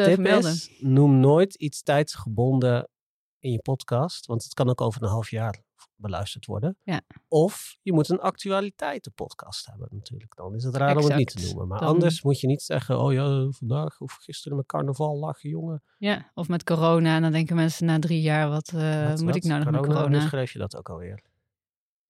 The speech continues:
Speaker 1: Goed, de stellingen.
Speaker 2: Oh ja, komt-ie.
Speaker 1: Nummer één. Ik heb hier, wat ik wilde zeggen, ik heb hier heel lang over nagedacht. Maar om eerlijk te zijn, eh, op de fiets zojuist.
Speaker 2: Hier naartoe, ja. Maar kijk, weet je, briljante geesten zoals jij, die hebben maar die vijf minuten nodig.
Speaker 1: Zo is dat.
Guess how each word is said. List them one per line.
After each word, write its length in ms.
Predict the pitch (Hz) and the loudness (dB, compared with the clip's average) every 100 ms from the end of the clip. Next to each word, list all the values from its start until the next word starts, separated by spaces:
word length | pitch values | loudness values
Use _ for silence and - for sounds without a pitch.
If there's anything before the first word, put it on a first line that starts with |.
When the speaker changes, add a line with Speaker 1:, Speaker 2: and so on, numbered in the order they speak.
| - | -8
Speaker 1:
Goed, 420 | - 254 - 208 | 0 0 0 -6
de 60 | |
stellingen. 580 | 285 - 330 285 165 147 | -4 0 4 6 4 2
Speaker 2:
Oh 60 | 196 | 0
ja, 140 | - - _ _ _ _ _ | 0 -6 _ _ _ _ _
komt-ie. 320 | - 117 - _ _ _ _ _ _ | -12 -12 -16 _ _ _ _ _ _
Speaker 1:
Nummer 340 | - 208 285 277 | 0 4 4 4
één. 180 | 170 175 | 4 2
Ik 100 | 202 | 2
heb 180 | 226 | 2
hier, 200 | 240 226 | 4 4
wat 160 | 208 196 | 4 2
ik 100 | 185 | 2
wilde 160 | 175 175 | 2 4
zeggen, 160 | 185 | 2
ik 60 | 180 | 2
heb 100 | 180 | 2
hier 160 | 180 175 | 4 4
heel 180 | 175 180 | 4 6
lang 220 | 175 170 | 4 4
over 200 | 170 170 | 2 2
nagedacht. 420 | 170 175 175 160 | 2 2 0 2
Maar 340 | 165 160 160 - - | 2 2 0 -4 -6
om 240 | 160 156 | -4 -2
eerlijk 240 | 156 151 | -2 -4
te 60 | - | -4
zijn, 380 | 165 151 156 156 | -2 0 0 -2
eh, 280 | 143 - - | -4 -8 -8
op 160 | - 156 | -8 -8
de 80 | 160 | -6
fiets 400 | - 262 - - | -4 -4 -6 -4
zojuist. 540 | 202 208 320 - - | 0 0 0 -6 -14
Speaker 2:
Hier 120 | 131 | -4
naartoe, 320 | 120 110 107 - _ | -2 -2 -4 -8 _
ja. 240 | 127 110 - _ - | -2 -2 -6 _ -10
Maar 100 | - | -2
kijk, 220 | 139 151 - | 2 2 2
weet 180 | 151 | -2
je, 140 | - 143 | 0 0
briljante 560 | 127 139 135 151 170 | 4 6 6 6 2
geesten 540 | 131 - 151 165 - 135 | -2 0 0 0 -2 -4
zoals 340 | - 127 120 | 0 0 0
jij, 300 | 127 131 147 | 2 2 2
die 160 | 135 127 | 2 0
hebben 320 | 120 120 113 | 2 0 0
maar 120 | 123 | 0
die 120 | 117 | 0
vijf 280 | 110 123 117 | 0 -2 0
minuten 320 | 117 120 - | 2 2 0
nodig. 380 | 110 117 92 - | -2 -2 -4 -6
Speaker 1:
Zo 180 | - 165 | -4 0
is 180 | 160 156 | 0 -2
dat. 400 | 147 - - | -8 -8 -14